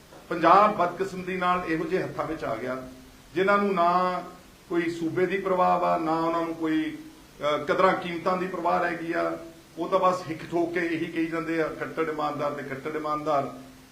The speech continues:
ਨਾ ਉਹਨਾਂ ਨੂੰ ਕੋਈ ਡਿਫੀਟ ਦੀ ਕੋਈ ਸ਼ਰਮ ਸੀਗੀ ਕਿ ਅਕਸਰ ਮੈਂ, ਅ, ਓਨ ਅੱਪ ਕਰਾਂ ਰਿਸਪੌਂਸਿਬਿਲਟੀ। ਕੇਜਰੀਵਾਲ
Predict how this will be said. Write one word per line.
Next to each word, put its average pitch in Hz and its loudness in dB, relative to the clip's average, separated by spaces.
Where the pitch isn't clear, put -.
ਨਾ 170 6
ਉਹਨਾਂ 190 4
ਨੂੰ 190 0
ਕੋਈ 185 0
ਡਿਫੀਟ 165 -2
ਦੀ 196 -6
ਕੋਈ 185 -4
ਸ਼ਰਮ 160 0
ਸੀਗੀ 160 -6
ਕਿ 160 -2
ਅਕਸਰ 156 -4
ਮੈਂ, 156 2
ਅ, - -12
ਓਨ 160 2
ਅੱਪ 175 0
ਕਰਾਂ 165 4
ਰਿਸਪੌਂਸਿਬਿਲਟੀ। 160 -2
ਕੇਜਰੀਵਾਲ 175 0